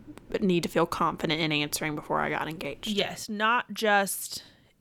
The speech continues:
Speaker 2: "Is he a Christian?" but, yeah, does it walk itself out
Speaker 1: Mm-hmm.
Speaker 2: in daily life?
Speaker 1: Is he a
Speaker 2: For sure.
Speaker 1: spiritual leader worth
Speaker 2: Yes,
Speaker 1: following?
Speaker 2: yes,
Speaker 1: Yeah.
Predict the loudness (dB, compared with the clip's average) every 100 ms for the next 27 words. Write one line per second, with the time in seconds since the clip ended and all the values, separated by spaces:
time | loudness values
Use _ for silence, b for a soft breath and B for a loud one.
0 | 2 2 2 0 2 0 -4 -8 -8 -10
1 | -10 -10 -6 -4 -4 _ _ _ _ -8
2 | -6 -6 -8 -2 2 2 2 _ _ _
3 | _ 0 0 -2 -8 -4 -4 -2 -4 -2
4 | 2 4 6 6 6 2 0 -6 -2 2
5 | 4 8 8 8 6 6 8 6 6 6
6 | 6 4 6 4 6 2 4 6 8 8
7 | 4 0 -2 2 6 6